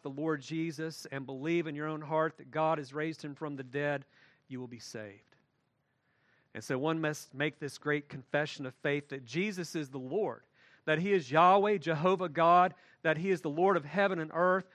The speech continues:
But not only that, like Doubting Thomas would say, "Jesus is my Lord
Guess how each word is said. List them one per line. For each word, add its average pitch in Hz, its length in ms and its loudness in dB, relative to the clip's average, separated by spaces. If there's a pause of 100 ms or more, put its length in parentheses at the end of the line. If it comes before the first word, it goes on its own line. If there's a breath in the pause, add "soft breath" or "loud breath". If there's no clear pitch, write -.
(120)
But 170 100 -6
not 208 160 6
only 180 180 0
that, 180 240 4
like 165 220 2
Doubting 170 300 2
Thomas 180 420 -2
would 147 160 -10
say, 185 440 4 (300 soft breath)
"Jesus 190 400 -2
is 170 100 -2
my 208 360 8
Lord 117 400 0